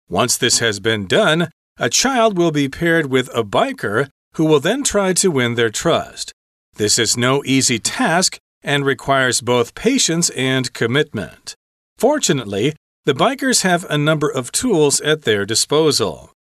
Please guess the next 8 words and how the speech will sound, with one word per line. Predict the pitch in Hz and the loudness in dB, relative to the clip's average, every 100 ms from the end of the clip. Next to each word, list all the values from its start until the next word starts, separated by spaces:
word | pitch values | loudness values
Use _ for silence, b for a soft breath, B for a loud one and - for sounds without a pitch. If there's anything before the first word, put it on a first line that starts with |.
| _ _ _ - | _ _ _ -2
Children | 139 139 131 131 | 0 0 0 -2
are | 110 117 | -2 -2
taken | - 135 127 123 | 0 0 -2 -2
on | 117 120 117 | 0 0 0
rides | 101 226 226 151 - | 0 0 0 -2 -2
with | 120 113 | -4 -2
the | 117 | -2
group. | 123 117 78 - | 0 0 -2 -12